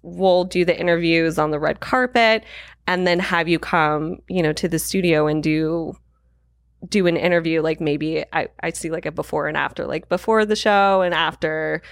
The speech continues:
right? Like, the red carpet and stuff like that. Um, no, I, I see a big combination of, of that and a lot of shopping. I feel like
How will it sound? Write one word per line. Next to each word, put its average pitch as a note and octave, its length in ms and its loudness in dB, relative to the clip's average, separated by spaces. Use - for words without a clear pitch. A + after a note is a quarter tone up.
right? D#3+ 320 0
Like, D#3 140 -4
the E3+ 100 -2
red D#3+ 200 -2
carpet E3 360 -4
and E3 140 -12
stuff - 200 -10
like C#3+ 180 -8
that. F3 340 0
Um, G3+ 200 2
no, B3+ 200 4
I, E3+ 180 4
I F#3+ 120 0
see B3 200 -2
a B3+ 60 0
big F#3+ 280 -2
combination E3+ 840 -4
of, D#3 380 0
of F3+ 260 2
that - 480 -2
and F#3 160 2
a F#3+ 60 2
lot F3 240 4
of F3 100 0
shopping. D#3+ 460 0
I C#3 60 -2
feel G3 180 -2
like F#3+ 240 0